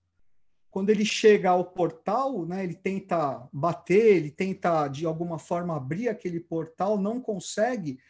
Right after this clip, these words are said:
mas em determinado momento o chão se abre nos pés dele, e ele cai num túnel. Cai num túnel, apavorado, falando, "Onde que eu vou cair agora?"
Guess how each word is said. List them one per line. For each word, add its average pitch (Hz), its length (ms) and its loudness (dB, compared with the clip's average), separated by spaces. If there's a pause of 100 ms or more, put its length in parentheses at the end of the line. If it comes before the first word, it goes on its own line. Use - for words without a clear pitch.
(140)
mas 170 200 -2
em 185 60 -6
determinado 208 580 2
momento 214 440 0
o 208 40 -6
chão 233 260 0
se 226 220 -4
abre 185 360 2
nos 160 160 -6
pés 170 280 -2
dele, 151 400 0 (340)
e 156 80 2
ele 175 140 4
cai 208 220 4
num 247 180 4
túnel. 208 520 4 (2750)
Cai 165 180 2
num 226 140 4
túnel, 202 500 2 (200)
apavorado, 220 840 2
falando, 196 260 -4
"Onde 240 240 -2
que 220 80 0
eu 226 80 4
vou 220 140 0
cair 185 300 0
agora?" 147 520 -4